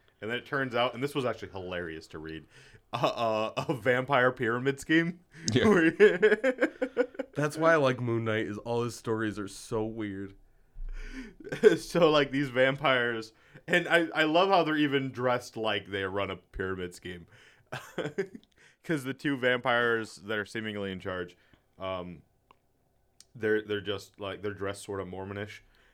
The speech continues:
Speaker 1: And
Speaker 3: They are, they're dressed like Han Solo.
Speaker 1: Yeah.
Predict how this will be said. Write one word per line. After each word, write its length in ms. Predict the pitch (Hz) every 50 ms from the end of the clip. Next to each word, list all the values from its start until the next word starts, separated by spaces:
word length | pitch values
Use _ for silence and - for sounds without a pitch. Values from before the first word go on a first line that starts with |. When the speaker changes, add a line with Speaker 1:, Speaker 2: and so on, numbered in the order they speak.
| _ _ _ _
Speaker 1:
And 500 | 107 110 107 107 107 107 107 107 104 104 107
Speaker 3:
They 80 | - 185 190 185
are, 260 | 160 165 151 135 139 - - 156
they're 200 | 143 143 151 180
dressed 260 | 151 180 214 208 -
like 100 | 196 -
Han 180 | 139 120 123 113
Solo. 420 | - 117 110 113 104 - - - - _ _ _ _ _ - - - - - _ _ _ _ _ _ _ _ _ _ _ _ _ _ _ _ _ _ _ _ _ _ _ _ _ _ _ _ _ _ _ _ _ _
Speaker 1:
Yeah. 640 | 190 160 143 165 214 214 214 214 214 214 214 214